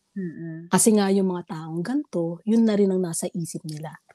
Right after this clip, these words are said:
Speaker 2: Pag nakahuli
Speaker 1: Mm-mm.
Speaker 2: sila sa malaking isda, iisipin nila, pari yun,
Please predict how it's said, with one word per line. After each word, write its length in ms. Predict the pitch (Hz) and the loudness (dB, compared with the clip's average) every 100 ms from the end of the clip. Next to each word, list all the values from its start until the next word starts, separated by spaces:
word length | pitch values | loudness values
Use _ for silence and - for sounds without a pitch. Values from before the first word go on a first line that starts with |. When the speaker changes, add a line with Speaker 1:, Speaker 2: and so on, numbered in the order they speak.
| _ | _
Speaker 2:
Pag 180 | - 165 | 0 4
nakahuli 500 | 185 185 190 190 190 | 4 2 4 6 6
Speaker 1:
Mm-mm. 100 | 185 | 6
Speaker 2:
sila 160 | 202 185 | 4 2
sa 140 | 185 | 0
malaking 420 | 170 165 156 180 196 | -4 -6 -6 -8 -6
isda, 500 | 240 190 170 156 - | -4 -2 -4 -8 -8
iisipin 640 | 185 190 - 180 165 175 | -6 -6 -6 -8 -4 -2
nila, 380 | 170 156 143 156 _ _ - | -2 -4 -8 -14 _ _ -4
pari 520 | 185 165 156 151 156 | 0 2 0 -4 -4
yun, 260 | 170 160 | -6 -8